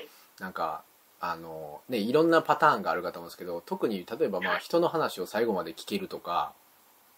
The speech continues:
Speaker 2: うんうん。
Speaker 1: あの、えー、まあ、必ずその、否定とか、その、けなしたりとかせずに、褒めるって、
Speaker 2: うん。
Speaker 1: 褒め、あの、必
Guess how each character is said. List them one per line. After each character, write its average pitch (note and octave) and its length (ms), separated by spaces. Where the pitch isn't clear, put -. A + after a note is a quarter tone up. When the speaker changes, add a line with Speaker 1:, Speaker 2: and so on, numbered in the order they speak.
Speaker 2:
う B3+ 80
ん C#4+ 40
う - 20
ん。 - 40
Speaker 1:
あ G2 180
の、 F2+ 460
え E2+ 280
ー、 - 20
ま G2+ 160
あ、 A#2+ 120
必 D3+ 160
ず G#2+ 260
そ - 140
の、 F2 140
否 - 240
定 C3+ 200
と A#2 120
か、 F2 120
そ - 100
の、 F2+ 80
け B2 140
な A#2+ 120
し - 80
た F#2+ 80
り E2+ 100
と E2 80
か E2+ 100
せ F#2+ 140
ず E2 100
に、 E2 300
褒 - 140
め G#2+ 120
る A2+ 60
っ - 20
て、 G#2+ 220
Speaker 2:
う - 40
ん。 - 20
Speaker 1:
褒 - 40
め、 - 140
あ F#3+ 120
の、 F#3 100
必 G#3+ 120